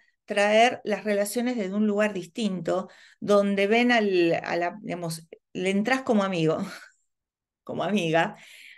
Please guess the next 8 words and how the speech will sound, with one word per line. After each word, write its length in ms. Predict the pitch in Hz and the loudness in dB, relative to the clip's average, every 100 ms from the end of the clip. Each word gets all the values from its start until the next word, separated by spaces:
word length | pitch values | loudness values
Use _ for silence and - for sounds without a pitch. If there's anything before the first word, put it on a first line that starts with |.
| - | -6
donde 340 | 208 220 214 208 | 2 6 6 4
lo 180 | 208 | 2
primero 440 | 208 220 226 262 269 | 2 0 0 0 -2
es 120 | 269 | -4
encontrar 800 | 202 190 190 196 214 214 220 214 | -10 -4 -4 -4 0 2 2 0
esa 360 | 214 214 214 214 | -4 -4 -8 -8
confidencia, 1160 | 185 180 - 185 226 226 190 165 180 180 190 190 | -8 -8 -6 2 4 4 2 -4 0 0 0 -2
esa 600 | 185 185 190 180 170 | -6 -4 0 0 0